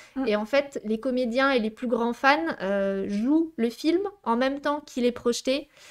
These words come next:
Speaker 2: Et du coup, euh, bah, quand il y a de l'eau, ils se, ils se tirent au
Speaker 1: Oh, c'est
Speaker 2: pistolet,
Speaker 1: de
Speaker 2: ils se jettent du riz. Enfin,
Speaker 1: l'eau.
Speaker 2: voilà,
Speaker 1: Ouais.
Speaker 2: c'est très, euh, interactif. D'ailleurs, toi, t'avais fait une
Speaker 1: Oui.
Speaker 2: de ces séances-là.
Speaker 1: Je l'avais fait, ouais, c'était vraiment chouette.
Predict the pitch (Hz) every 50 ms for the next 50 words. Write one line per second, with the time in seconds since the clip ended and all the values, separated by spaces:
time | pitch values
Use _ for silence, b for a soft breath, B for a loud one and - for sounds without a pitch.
0 | B B B B - 214 214 214 226 226 - - 285 285 302 294 254 220 202 208
1 | 202 202 202 202 202 208 226 240 226 - - 240 226 214 226 240 247 254 254 262
2 | 254 247 220 220 214 - - 208 196 196 196 202 196 196 196 190 196 190 - -
3 | 202 - - - - 233 294 277 262 240 220 208 220 220 233 226 233 240 240 240
4 | 233 226 220 208 220 233 208 208 214 233 240 233 240 240 247 247 269 254 220 208
5 | 214 214 202 196 233 - 220 202 202 - - 240 233 233 233 226 208 202 202 202
6 | 202 208 220 - 220 220 214 214 214 - - 254 - - - - b b b b
7 | b b b b b _ - 185 208 233 226 - - 233 - 220 196 185 175 -
8 | - 208 220 247 - - 208 202 190 196 196 - 208 196 - - 208 196 196 -
9 | 202 202 233 226 226 214 196 196 - - 240 262 262 247 247 254 247 - - -
10 | 202 196 202 233 269 269 262 - 262 240 233 - -